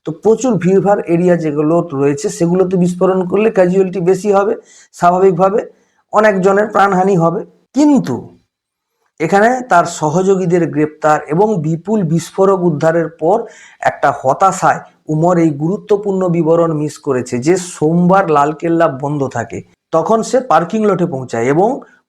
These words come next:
সেখানেও কোনো ভিড় ছিল না। এতে উমর হতাশ হয়েছিল এবং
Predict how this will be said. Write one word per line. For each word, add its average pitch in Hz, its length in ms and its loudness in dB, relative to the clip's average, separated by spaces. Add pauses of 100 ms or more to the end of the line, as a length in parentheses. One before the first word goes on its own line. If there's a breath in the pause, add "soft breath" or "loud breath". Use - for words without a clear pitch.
(100)
সেখানেও 214 400 2
কোনো 214 180 0
ভিড় 147 200 0
ছিল 127 300 -6
না। 107 140 -6 (580 soft breath)
এতে 160 220 -2
উমর 180 300 2
হতাশ 185 480 0
হয়েছিল 220 340 0 (200)
এবং 185 200 -2